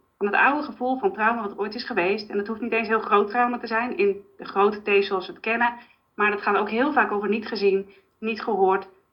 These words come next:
niet gekregen hebben wat op dat moment nodig was. Hoe groot of klein het ook was, jij als klein kind had iets nodig.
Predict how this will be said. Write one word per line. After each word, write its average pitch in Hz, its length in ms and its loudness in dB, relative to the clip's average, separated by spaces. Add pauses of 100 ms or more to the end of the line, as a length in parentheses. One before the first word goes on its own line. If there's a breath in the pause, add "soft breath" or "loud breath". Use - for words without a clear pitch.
(100)
niet 247 320 0
gekregen 254 500 0
hebben 233 220 2
wat 202 100 -4
op 180 120 -6
dat 240 140 2
moment 254 200 0
nodig 196 360 2
was. 170 280 -10
Hoe 247 160 -6
groot 311 300 2
of - 80 -8
klein 226 280 2
het 196 100 2
ook 185 120 -4
was, 240 380 0 (320 soft breath)
jij 240 240 2
als 254 100 2
klein 233 240 -4
kind 233 180 -4
had 226 120 -4
iets 196 160 -2
nodig. 185 480 2